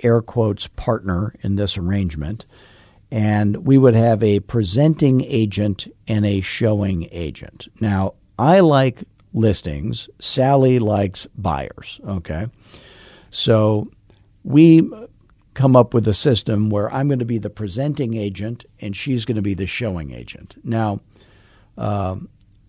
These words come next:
we're gonna do a fifty-fifty split. So every buyer we get, we're gonna split it fifty-fifty. If we get listings from the open house,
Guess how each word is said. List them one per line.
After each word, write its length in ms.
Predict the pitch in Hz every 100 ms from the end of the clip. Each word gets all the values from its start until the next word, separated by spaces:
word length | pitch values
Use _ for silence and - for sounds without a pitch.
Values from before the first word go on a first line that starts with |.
| _ _
we're 160 | - 143
gonna 280 | 156 143 123
do 200 | 123 110
a 40 |
fifty-fifty 680 | 95 110 - 85 90 - 85
split. 400 | - - - - _ _
So 200 | - 113
every 340 | - 123 143 160
buyer 420 | 120 113 113 113
we 200 | 113 113
get, 360 | 107 95 98 -
we're 120 | 104
gonna 180 | 104 104
split 300 | - 110 110
it 120 | -
fifty-fifty. 880 | 107 101 104 - 92 80 - 92 107 _ _ _ _ _ _
If 220 | 135 120
we 120 | 143 110
get 200 | 120 131
listings 680 | 131 143 - 123 113 117
from 260 | - 123 110
the 160 | 104 107
open 260 | 101 101
house, 600 | 92 92 90 104 - -